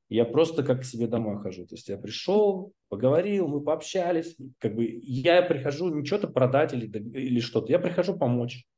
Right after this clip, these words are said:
То есть я также общаюсь с ними, как вот ты учишь нас общаться со своими клиентами. И это приводит к результату.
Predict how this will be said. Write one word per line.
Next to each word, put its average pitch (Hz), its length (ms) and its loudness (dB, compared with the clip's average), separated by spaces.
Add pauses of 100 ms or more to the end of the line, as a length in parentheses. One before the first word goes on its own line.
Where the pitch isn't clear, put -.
(440)
То 117 80 -2
есть 127 100 -4
я 147 80 8
также 147 300 4
общаюсь 147 440 2
с - 40 -12
ними, 107 160 -4
как 104 160 -2
вот 101 140 -4 (400)
ты 131 100 0
учишь 131 340 2
нас 127 220 2
общаться - 380 -2
со - 280 -18
своими 98 320 -6
клиентами. 92 640 -14 (1300)
И 110 540 2 (220)
это 147 200 0
приводит 165 380 2
к - 20 -2
результату. 107 540 -2